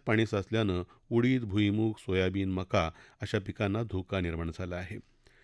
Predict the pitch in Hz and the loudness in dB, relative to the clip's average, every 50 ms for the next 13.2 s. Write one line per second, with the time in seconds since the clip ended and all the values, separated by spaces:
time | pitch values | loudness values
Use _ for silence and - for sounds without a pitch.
0 | _ - - _ - - - 131 131 147 147 160 160 165 165 160 156 147 147 151 | _ -20 -20 _ -4 2 4 6 6 6 6 6 6 6 6 6 6 6 4 4
1 | 156 - 147 139 135 - - 131 123 127 120 - 131 - 139 127 - - 131 131 | 4 2 2 0 0 0 -2 -2 0 0 0 -2 -2 0 -2 -2 -2 0 0 0
2 | 135 131 - - 110 98 95 - - 110 98 113 107 101 101 107 104 98 95 87 | 0 -2 -2 -2 -2 -2 -2 -4 -6 -6 -4 -2 -2 -2 -2 -2 -2 -2 -2 -2
3 | 82 85 104 110 107 - - 113 95 92 - - - - - _ - - 120 123 | -4 -4 -4 -4 -4 -2 -2 0 0 0 -2 -6 -14 -20 -20 _ -2 0 2 4
4 | 139 156 156 - 107 98 98 - 101 98 98 98 90 92 98 98 - - 107 101 | 4 2 2 0 -2 -2 -2 -2 -2 -2 -2 -2 -2 -2 -4 -4 -4 -6 -6 -6
5 | 101 - 127 113 101 101 87 87 - - 98 90 87 90 - - - 113 90 85 | -4 -6 -6 -4 -2 -4 -4 -4 -6 -8 -8 -8 -8 -10 -10 -8 -6 -6 -6 -6
6 | 80 82 - - - - _ _ _ - - - - - _ - - 131 131 135 | -8 -10 -12 -14 -16 -16 _ _ _ -20 -20 -20 -20 -20 _ -4 0 2 2 2
7 | 135 - 139 139 135 120 - 123 110 - - 120 113 120 120 - 104 101 101 - | 2 2 2 2 2 2 2 0 0 0 0 0 0 0 0 0 -2 -2 -2 -2
8 | 107 95 92 - - 95 92 98 98 98 92 92 92 - 110 131 143 - - - | -4 -4 -4 -4 -6 -6 -6 -6 -4 -4 -4 -6 -4 -4 -4 -4 -6 -6 -12 -20
9 | - - - _ - 127 127 123 - 160 156 156 156 156 156 143 131 123 120 131 | -20 -20 -6 _ 2 4 4 4 2 2 2 4 4 4 4 2 2 2 2 0
10 | 131 - - 131 135 131 123 - 110 104 110 110 107 - - 120 117 117 113 - | -2 -2 -2 -2 -2 -2 0 0 0 0 0 0 -2 -4 -4 -2 -2 -2 -2 -2
11 | - 107 95 95 98 101 104 107 - - - _ _ 110 101 107 101 98 101 104 | -2 -2 -2 -2 0 -2 -2 -2 -4 -8 -16 _ _ -2 0 0 0 2 0 -2
12 | 98 98 107 107 98 - 92 87 90 92 92 98 107 110 101 95 92 90 107 131 | 0 0 -2 -4 -4 -4 -6 -6 -4 -6 -6 -6 -6 -6 -4 -4 -4 -2 -2 -2
13 | - 120 101 87 | 0 0 -2 -2